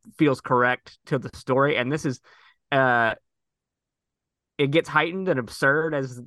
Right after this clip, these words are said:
the plot goes on, but everything feels, it feels true to this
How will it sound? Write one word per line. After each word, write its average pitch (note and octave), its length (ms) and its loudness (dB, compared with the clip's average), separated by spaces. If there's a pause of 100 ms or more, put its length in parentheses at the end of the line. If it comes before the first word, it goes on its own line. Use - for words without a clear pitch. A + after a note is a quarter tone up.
the B2+ 140 -12
plot C#3 320 -2
goes C3 160 -2
on, D#3+ 180 2
but C#3 80 -2
everything D3+ 480 -2 (500)
feels, E3 540 2 (220)
it D3+ 140 -6
feels F#3+ 260 0
true F3+ 320 2
to D#3 120 -2
this C#3+ 220 0